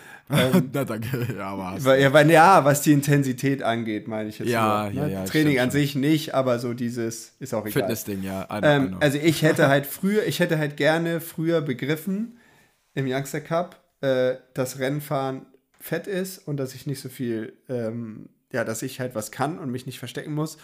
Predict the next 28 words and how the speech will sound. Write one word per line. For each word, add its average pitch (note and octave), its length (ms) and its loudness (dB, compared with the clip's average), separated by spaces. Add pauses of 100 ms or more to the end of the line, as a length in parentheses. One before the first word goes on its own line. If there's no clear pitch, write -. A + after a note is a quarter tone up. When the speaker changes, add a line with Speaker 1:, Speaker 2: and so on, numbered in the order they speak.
(320)
Speaker 1:
und C#3+ 220 0
halt C#3+ 220 0
gepaart C3+ 420 -4
mit C3 180 -6
noch C3 120 -8
ein C3 60 -8
bisschen B2+ 200 -12
fitter A#2+ 320 -8
sein, F#2+ 260 -8
weil G#2 120 -8
dann G#2+ 140 -8
hätte A2 220 -14
das A2+ 220 -14
halt F#2 300 -12 (420)
besser B2 240 -6
geklappt. G#2+ 420 -6
So, A#2 160 -6
und G2 200 -8 (180)
weil B2 180 -2
wir B2+ 80 -2
jetzt B2 160 -6
schon C3 100 -6
wieder B2+ 180 -6
bei A#2+ 120 -6
hätte, C3 320 -6
wäre, A#2+ 300 -6
wenn B2 200 -4
sind, E3+ 420 -6